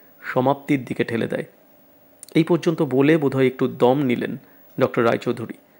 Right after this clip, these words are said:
তারপর ধীর গম্ভীর স্বরে শেষটুকু যোগ করলেন, "আমার গবেষণা মানুষের দেহকোষের ক্রোমোজোমের প্রাণ, জিনের রহস্য ভেদ করে তাকে আরও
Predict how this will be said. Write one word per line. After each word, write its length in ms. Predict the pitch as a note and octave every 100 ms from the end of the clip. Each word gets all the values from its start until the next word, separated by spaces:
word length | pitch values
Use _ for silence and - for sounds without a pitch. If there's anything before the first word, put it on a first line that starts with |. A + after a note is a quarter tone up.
| _ _ _ _ -
তারপর 200 | B2+ C3
ধীর 360 | C3 D3 D#3 C3+
গম্ভীর 320 | C#3 C3 C3+
স্বরে 320 | - C#3 C#3
শেষটুকু 460 | C#3 B2+ - B2+ B2
যোগ 160 | A2+ -
করলেন, 320 | - - B2+ - _ _ _ _ _ _ _ _ -
"আমার 200 | E3+ F3+
গবেষণা 500 | E3 F3+ - F#3 F#3
মানুষের 440 | E3 D3+ D#3+ C3+
দেহকোষের 560 | C3 C3+ D3 D3+ - C3+
ক্রোমোজোমের 560 | - C3+ C#3 C3+ D3 D3
প্রাণ, 480 | C#3+ - A#2 A2 - - _ _ _ _ - A#2+
জিনের 400 | D3+ E3 E3+ C#3
রহস্য 400 | C3 C3 - B2
ভেদ 160 | B2+ B2+
করে 260 | C#3 C#3 C#3
তাকে 260 | B2+ B2
আরও 380 | A2+ B2 C3+ A#2